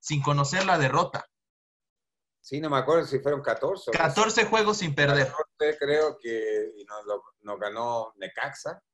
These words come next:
Speaker 2: No, ese equipo jugaba muy bien, fuimos superlíderes, el único superliderato que ha tenido el club con récord de puntos, creo que hicimos cincuenta y tres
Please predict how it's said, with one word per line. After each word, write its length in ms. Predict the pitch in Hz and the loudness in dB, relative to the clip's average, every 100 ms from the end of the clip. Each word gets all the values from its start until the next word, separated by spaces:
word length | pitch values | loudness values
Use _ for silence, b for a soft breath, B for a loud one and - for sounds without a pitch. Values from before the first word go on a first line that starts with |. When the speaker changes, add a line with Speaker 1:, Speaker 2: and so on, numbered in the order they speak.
| _ _ _ | _ _ _
Speaker 2:
No, 200 | 196 202 | 4 4
ese 160 | 196 | 4
equipo 680 | 196 196 196 175 156 127 - _ _ _ _ _ | 4 4 6 6 6 2 -8 _ _ _ _ _
jugaba 240 | 120 156 | 2 4
muy 160 | 165 156 | 4 2
bien, 220 | 147 196 | 4 4
fuimos 380 | 170 160 156 139 | 4 0 0 0
superlíderes, 800 | 147 139 135 127 185 165 143 139 | -2 2 2 6 6 6 2 0
el 160 | 120 131 | -2 0
único 280 | 143 131 123 | -2 -2 -2
superliderato 840 | 127 131 120 117 113 123 127 127 | 0 0 0 0 0 0 -2 -4
que 80 | 117 | -4
ha 40 | 107 | -4
tenido 640 | 110 117 120 117 110 - _ _ _ _ - | -6 -6 -6 -4 -4 -8 _ _ _ _ -12
el 160 | 92 | -12
club 340 | - 131 160 160 | -2 -2 -2 -2
con 180 | 113 | -4
récord 280 | 113 117 107 | -2 -2 -2
de 80 | 104 | -2
puntos, 400 | 101 139 165 131 | 0 -4 -2 -4
creo 160 | 123 117 | -4 -4
que 80 | 113 | -4
hicimos 340 | 120 117 113 | -8 -8 -8
cincuenta 480 | 110 101 107 98 101 | -10 -6 -6 -2 -4
y 140 | 98 | -4
tres 500 | - 113 123 127 - | -2 2 2 2 -8